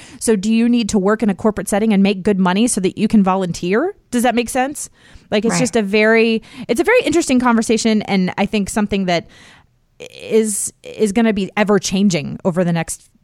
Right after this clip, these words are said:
Speaker 1: you know, <laughs> years and decades. And it'll be really interesting to see kinda what it looks like,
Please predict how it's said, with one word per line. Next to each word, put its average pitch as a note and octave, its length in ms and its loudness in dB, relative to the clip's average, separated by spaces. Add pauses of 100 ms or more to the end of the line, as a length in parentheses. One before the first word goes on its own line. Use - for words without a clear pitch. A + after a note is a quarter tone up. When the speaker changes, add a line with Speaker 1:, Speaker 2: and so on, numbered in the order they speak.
Speaker 1:
you F3+ 120 -2
know, D#3 120 -4 (220)
<laughs> - 0 - (200)
years F3 680 -2
and D#3+ 220 -2
decades. E3+ 600 -2
And D3+ 300 -6 (340)
it'll A3+ 180 2
be A3 120 -2
really A3 240 0
interesting G3+ 420 -4
to F#3 80 -2
see F3+ 180 -6
kinda F3 240 -4
what E3+ 200 -2
it A3+ 160 -2
looks - 240 -8
like, E3 340 -6